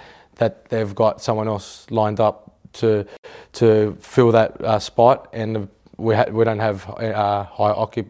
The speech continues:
uh, vacancy rates, uh, on these properties. So the, in most cases, they're fully occupied majority of the time due to, uh, the fact that there's not sufficient housing around for the participants at this stage.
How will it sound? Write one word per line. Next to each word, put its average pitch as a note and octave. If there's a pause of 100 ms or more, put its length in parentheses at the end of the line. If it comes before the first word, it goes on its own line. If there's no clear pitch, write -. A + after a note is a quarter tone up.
uh, G#2 (460)
vacancy A#2+
rates, A2+
uh, A2+
on A2
these G#2+
properties. G#2
So G#2
the, G#2 (460)
in B2+
most B2
cases, G#2+
they're G#2+
fully A2+
occupied G#2 (320)
majority A2+
of G2
the G#2
time B2+ (420)
due B2+
to, A2
uh, G2+ (420)
the G#2+
fact -
that A2+
there's G#2+
not A#2+
sufficient A2+
housing A2+
around A2 (560)
for -
the A2
participants B2
at A2+
this A#2+
stage. D3